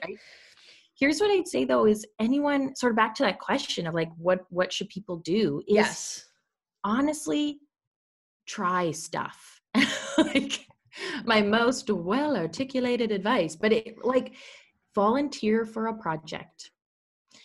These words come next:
Speaker 2: You might hate it, and it might be a huge regret, and you'll be like, "Oh my God, I actually hate this part of work." Amazing.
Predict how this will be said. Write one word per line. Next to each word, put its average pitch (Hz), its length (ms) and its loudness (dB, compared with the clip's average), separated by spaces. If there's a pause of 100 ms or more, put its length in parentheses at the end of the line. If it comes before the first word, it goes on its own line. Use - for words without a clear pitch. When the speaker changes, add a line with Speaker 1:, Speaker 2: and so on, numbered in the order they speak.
Speaker 2:
You 240 320 6
might 277 300 2
hate 190 300 4
it, 165 160 0
and 180 120 -4
it 170 100 -6
might 185 240 -4
be 202 80 0
a 196 40 4
huge 208 300 2
regret, 190 260 2
and 190 100 -4
you'll 190 120 2
be 185 100 2
like, 170 200 0 (100)
"Oh 233 160 2
my 233 160 2
God, 226 180 4
I 220 80 4
actually 233 520 0
hate 233 300 2
this 220 120 -4
part 202 200 0
of 180 80 -6
work." 185 240 0 (140)
Amazing. 175 760 -2